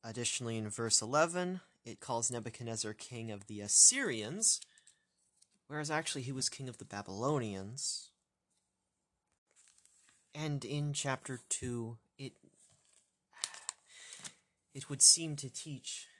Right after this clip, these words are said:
that Nebuchadnezzar's army, not only did Nebuchadnezzar reign from Nineveh, but his army attacked the region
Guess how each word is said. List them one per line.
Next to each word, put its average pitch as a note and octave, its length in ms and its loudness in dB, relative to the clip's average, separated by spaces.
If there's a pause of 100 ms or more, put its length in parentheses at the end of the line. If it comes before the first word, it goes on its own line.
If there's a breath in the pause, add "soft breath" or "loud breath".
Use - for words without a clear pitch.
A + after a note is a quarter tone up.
(140)
that B2+ 300 -10 (580)
Nebuchadnezzar's B2 680 -6
army, A#2+ 560 -4 (720 loud breath)
not G3 160 2
only F#3 260 4
did C3 340 0
Nebuchadnezzar A2+ 720 -2
reign C3 480 0
from A#2+ 340 -8
Nineveh, G#2 460 -6 (420 loud breath)
but B2 120 -8
his B2 180 -2
army B2 560 -4 (240)
attacked A#2 680 -4
the A#2 100 -4
region A2 680 -8